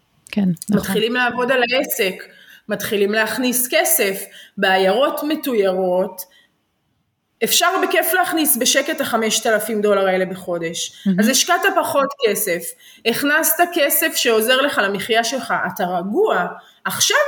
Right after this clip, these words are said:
Speaker 2: אתה יכול לחשוב יותר clearly ולהגיד, "אוקיי, מה עושים?" ותמיד, כאילו, לא לשים את הכל, לא להכניס את עצמך למצב ששמת את כל מה שיש לך, או אתה בלחץ. אז כאילו, יש לי כזה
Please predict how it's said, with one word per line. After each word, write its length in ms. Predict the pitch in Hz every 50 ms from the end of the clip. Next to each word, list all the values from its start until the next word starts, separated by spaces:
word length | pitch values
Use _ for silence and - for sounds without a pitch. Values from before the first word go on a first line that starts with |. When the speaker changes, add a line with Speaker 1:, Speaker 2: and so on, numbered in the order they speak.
| 571
Speaker 2:
אתה 140 | 571 480 349
יכול 260 | 302 302 - 302 247
לחשוב 400 | 233 226 - - - 254 226 208
יותר 300 | 226 214 214 220 247 220 220 -
clearly 400 | - 247 240 233 226 233 220 226 208
ולהגיד, 480 | 208 202 196 190 196 196 240 240 196 - -
"אוקיי, 760 | - 233 240 240 240 - 240 208 196 196 196 190 185 202 214 - - _ _ _ _ _ _ _ _ _ _ -
מה 200 | 233 247 254 262
עושים?" 420 | 262 254 - - 247 226 208 202
ותמיד, 480 | 190 202 196 - 208 233 269 381 494 466 480 -
כאילו, 240 | - 415 427 415 466 480 480 466 - - - - - -
לא 160 | 254 302 359 370 349
לשים 320 | 277 - - 349 359 349
את 140 | 302 302 -
הכל, 440 | 214 - - - 175 160 151 147 165 180 - _ _ _ _ _ -
לא 140 | 254 285 311
להכניס 420 | 330 320 - 165 285 285 277 285
את 100 | 311 220
עצמך 340 | 240 196 - 220 214 - 285 262 269
למצב 280 | 254 214 190 - - 494 523 427
ששמת 400 | - 277 240 - 254 247 240 269
את 120 | 220 -
כל 140 | - 220 202
מה 120 | 202 202
שיש 340 | 202 - 233 247 320 - -
לך, 160 | 302 - 320 294 247
או 100 | 226 233
אתה 180 | 233 233 226 196
בלחץ. 680 | 185 180 165 170 175 175 - - 185 180 185 - - - - - - - _ _ _ _ _ _ _ - - - _ _ - - - -
אז 180 | 214 - 311 -
כאילו, 260 | - 381 392 403 381
יש 300 | 339 330 349 339 - 349
לי 140 | 349 349 349
כזה 280 | 294 240 220 214 226